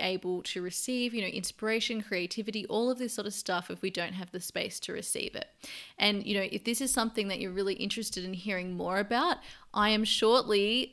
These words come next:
so excited to announce that I will be launching a online course very soon, which goes into much greater detail about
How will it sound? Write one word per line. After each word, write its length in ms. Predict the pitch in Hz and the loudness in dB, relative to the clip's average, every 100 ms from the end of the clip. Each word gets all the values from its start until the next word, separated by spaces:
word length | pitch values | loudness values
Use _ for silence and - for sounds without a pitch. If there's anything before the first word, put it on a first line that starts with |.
| - | -6
so 400 | 202 - 302 330 | -4 6 10 12
excited 640 | 359 - 294 226 214 208 214 | 10 4 4 6 6 2 0
to 500 | - 196 190 190 190 | 0 2 2 2 2
announce 440 | 196 190 180 180 - | 0 0 0 0 0
that 160 | - - | -2 2
I 220 | 208 220 | 4 6
will 100 | 226 | 4
be 160 | 214 214 | 2 0
launching 640 | 196 180 175 - 175 170 - - - | 0 0 0 0 0 -2 -10 -16 -4
a 240 | 185 175 - - - | -2 -2 -6 -12 2
online 560 | 208 233 247 214 196 202 | 4 6 6 6 4 0
course 560 | - 185 180 185 - - | 0 2 4 2 0 -4
very 640 | 180 - 202 202 240 247 | -14 0 6 6 6 4
soon, 560 | 240 - 185 175 175 180 - - - | 4 2 2 0 -2 -4 -10 -12 -4
which 320 | 190 - - - - | -4 -4 -6 -4 2
goes 260 | 196 202 | 4 4
into 280 | - 202 202 | 2 0 0
much 600 | 190 202 226 254 - - | 0 4 8 8 6 2
greater 300 | 226 196 185 | 4 4 4
detail 680 | 185 170 170 - 185 - 185 | 0 -2 -4 -4 -2 -2 -2
about 400 | 185 180 175 - | -4 -4 -4 -4